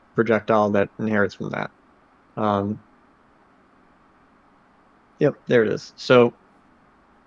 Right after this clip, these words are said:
in that case, is it getting its, let me see, data?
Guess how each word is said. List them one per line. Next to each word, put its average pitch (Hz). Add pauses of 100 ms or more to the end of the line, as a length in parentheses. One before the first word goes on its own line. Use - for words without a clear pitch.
(540)
in 117
that 135
case, - (2250)
is 123
it 202 (1500)
getting 135
its, - (1300)
let -
me 107
see, - (1000)
data? 135